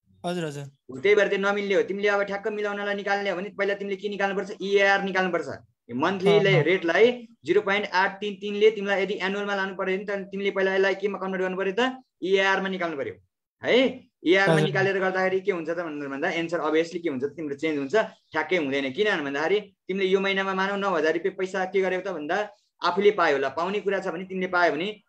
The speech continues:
Speaker 2: त्यो पैसा तिमीले फेरि लगानी गर्न सक्छौ। भोलि त्यो पैसाले अर्को पैसा कमाउँछ, त्यो पैसाले फेरि अर्को ब्याजले, अर्को दुई महिनाको ब्या-, पैसाले फेरि अर्को ब्याज कमाउँछ।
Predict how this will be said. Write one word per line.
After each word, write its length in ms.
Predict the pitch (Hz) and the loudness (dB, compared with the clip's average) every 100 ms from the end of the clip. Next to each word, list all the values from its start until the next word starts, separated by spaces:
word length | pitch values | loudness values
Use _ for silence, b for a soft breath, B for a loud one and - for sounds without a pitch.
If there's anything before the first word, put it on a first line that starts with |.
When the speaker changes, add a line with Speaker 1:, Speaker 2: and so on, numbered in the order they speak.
| _ | _
Speaker 2:
त्यो 100 | 196 | 2
पैसा 280 | 208 190 185 | 4 2 0
तिमीले 220 | 185 190 | -2 -4
फेरि 180 | 185 208 | 0 2
लगानी 280 | 202 202 202 | 2 0 -2
गर्न 160 | 202 | -6
सक्छौ। 260 | 196 190 196 | -8 -10 -10
भोलि 240 | 180 135 | -6 -6
त्यो 140 | 147 185 | -2 -2
पैसाले 280 | 196 190 196 | 0 0 0
अर्को 200 | 185 185 | -2 -4
पैसा 240 | 196 190 | -8 -8
कमाउँछ, 240 | 190 190 | -8 -8
त्यो 200 | 185 190 | -8 -8
पैसाले 280 | 185 185 190 | -6 -6 -6
फेरि 200 | 185 196 | -2 0
अर्को 280 | 190 180 185 | 2 0 0
ब्याजले, 380 | 175 180 180 185 | 0 0 -2 -4
अर्को 240 | 180 175 | -4 -6
दुई 120 | 165 | -4
महिनाको 320 | 185 185 185 180 | -2 -2 -4 -4
ब्या-, 180 | 175 | -4
पैसाले 280 | 185 185 185 | -4 -4 -4
फेरि 200 | 185 190 | -2 -2
अर्को 220 | 185 185 | -2 -2
ब्याज 200 | 175 180 | -2 -2
कमाउँछ। 300 | 180 185 180 | -2 -8 -6